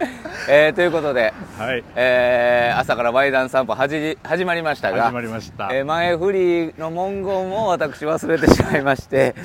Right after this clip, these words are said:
Speaker 2: <laughs> はい。
Speaker 1: えー、心浮き立つ朝に立つ、
Speaker 2: はい。
Speaker 1: あなたと私のワイダン散歩、
Speaker 2: はい。
Speaker 1: 千人ギラレこと私、えー、ワイダン太郎です。よろしくお願いいたします。そして、
Speaker 2: はい。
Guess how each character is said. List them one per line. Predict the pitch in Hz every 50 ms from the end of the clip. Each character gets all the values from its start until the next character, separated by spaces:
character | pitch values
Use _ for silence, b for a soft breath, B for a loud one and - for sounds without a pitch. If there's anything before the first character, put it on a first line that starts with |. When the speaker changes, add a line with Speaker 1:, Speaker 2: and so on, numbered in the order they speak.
| B B
Speaker 2:
<laughs> | B 202 B
は | - 120
い。 | 117
Speaker 1:
え | 120 120 117 117 117 117 117 117
ー、 | -
心 | 180 226 247 269 269 254 240 226
浮 | 208
き | 208
立 | 208 - 196 165
つ | 127 156 139
朝 | 135 143 - 151
に | 131 120
立 | 98 - 110
つ、 | 101 - - 101
Speaker 2:
は | 95 92
い。 | 87 - b b b -
Speaker 1:
あ | 120
な | 147 151 151
た | - 139
と | 135 - 113
私 | 107 131 - 196 190 - 196
の | 190 175
ワ | 165 160
イ | 156 151
ダ | 147 135
ン | 131 123
散 | - 131 117 107
歩、 | - 90 95
Speaker 2:
は | 90
い。 | - - -
Speaker 1:
千 | - - 117 120 120
人 | 120 123 117 110
ギ | 123
ラ | 139 139
レ | 131 131
こ | 113 127
と | - 120
私、 | 117 123 147 156 143 - - 170 156 B B B B B B B -
え | 101 107 110 107 104 104 104 101
ー、 | 98
ワ | 113 147
イ | 151 135
ダ | 113 123 147
ン | 165
太 | 165 - 156
郎 | 151 151 143 143
で | 127 131
す。 | - - - - - - _ _
よ | 104 113
ろ | 127 120
し |
く | - 120
お |
願 | 123 123
い | 117
い |
た | 92 107
し | -
ま | 107 107
す。 | -
そ | 156 180
し | 190
て、 | - 220 - - - -
Speaker 2:
は | - 185
い。 | 214 -